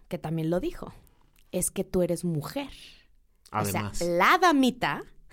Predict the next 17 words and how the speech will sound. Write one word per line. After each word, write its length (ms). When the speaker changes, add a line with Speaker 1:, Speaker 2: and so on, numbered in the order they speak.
Speaker 2:
<laughs> 340
La 240
damita 420
tiene 360
más 240
restricciones 800
Speaker 1:
La 160
damita. 540
Speaker 2:
a 60
la 100
hora 80
Speaker 1:
O 40
sea, 80
Speaker 2:
de 60
hablar. 200
Speaker 1:
es 60
que 180